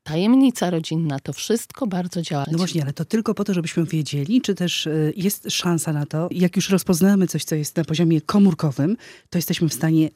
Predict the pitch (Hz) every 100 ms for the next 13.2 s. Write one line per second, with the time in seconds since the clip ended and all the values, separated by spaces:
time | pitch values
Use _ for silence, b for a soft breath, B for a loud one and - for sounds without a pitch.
0 | - 175 170 165 156 143 151 156 147 165
1 | - 165 - 147 190 381 _ - 214 220
2 | 196 180 180 240 330 - 254 220 214 -
3 | - 190 156 143 139 - - - _ -
4 | 311 349 320 - 247 233 - 233 233 -
5 | 208 - 165 - 175 160 165 139 127 -
6 | - - B B - 196 294 359 330 262
7 | 214 165 147 185 320 _ 190 180 - 208
8 | 185 180 180 196 - 196 202 180 - 190
9 | 185 180 175 156 - 165 170 214 - 220
10 | - 226 190 - - 254 - - - 156
11 | 160 147 139 - 175 175 180 180 196 208
12 | 214 208 - - 254 185 190 143 139 -
13 | - 330